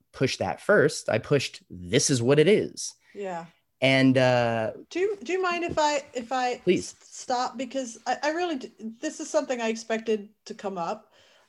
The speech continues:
Speaker 1: Sure.
Speaker 2: Uh, and I wanna be transparent too with you because, you know, we've been covering the scene for years, and, and I,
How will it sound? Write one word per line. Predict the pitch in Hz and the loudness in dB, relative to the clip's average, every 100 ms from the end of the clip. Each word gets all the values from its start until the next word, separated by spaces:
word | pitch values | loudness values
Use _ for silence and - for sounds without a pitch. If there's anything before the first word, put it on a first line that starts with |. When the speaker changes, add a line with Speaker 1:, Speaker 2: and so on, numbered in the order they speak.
| - | 0
Speaker 1:
Sure. | 220 | 4
Speaker 2:
Uh, | 196 208 202 - - | 4 2 -4 -8 -4
and | 220 208 208 202 - _ _ - | -2 -2 -4 -8 -14 _ _ -2
I | 226 285 | 0 0
wanna | 285 254 | -2 -4
be | 208 | -6
transparent | 208 208 196 - 220 196 190 190 - | -6 -8 -8 -10 -8 -6 -6 -10 -14
too | - 302 247 196 185 - - - - | -10 -2 0 2 0 -8 -16 -18 -8
with | 208 202 | -6 -4
you | 202 202 | -4 -6
because, | 202 220 202 185 - _ _ - | -6 -6 -6 -6 -14 _ _ -10
you | 196 | -6
know, | 190 | -4
we've | 220 233 226 | -4 -6 -6
been | 240 226 | -8 -8
covering | 185 185 185 185 | -8 -8 -8 -10
the | |
scene | 185 202 185 190 | -10 -8 -8 -10
for | 190 185 180 | -10 -8 -8
years, | 170 175 165 190 196 | -10 -10 -8 -8 -6
and, | 226 226 - - - - | -2 -4 -6 -20 -18 -8
and | 226 | -2
I, | 240 269 214 | 0 -2 -4